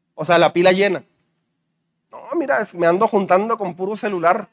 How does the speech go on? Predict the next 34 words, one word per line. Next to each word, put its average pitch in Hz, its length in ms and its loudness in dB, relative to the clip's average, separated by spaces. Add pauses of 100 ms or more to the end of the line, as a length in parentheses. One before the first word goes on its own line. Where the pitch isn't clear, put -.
(120)
y 151 200 -10
que 170 120 -10
tra-, 175 180 0
andan 208 240 2
al 185 220 2
noventa 156 380 4
y 160 40 0
ocho 196 180 -4
por 196 120 -10
ciento 202 500 0 (440)
de, 143 140 -4
de, 147 160 -8
de, 151 180 -8
de, 156 260 2
de 170 100 4
batería". 160 580 2 (520)
No, 294 180 6
tiene 370 280 4
que 370 120 0
conectarse 330 640 4
tarde 311 240 2
o 285 60 -4
temprano. 220 520 0 (680)
Una 262 160 4
licuadora 247 440 4
no 262 80 6
la 262 100 6
puedes 262 200 2
poner 226 420 0
con 247 100 4
otras 233 260 0
tres 226 160 0
licuadoras 220 460 2
conectadas. 220 720 0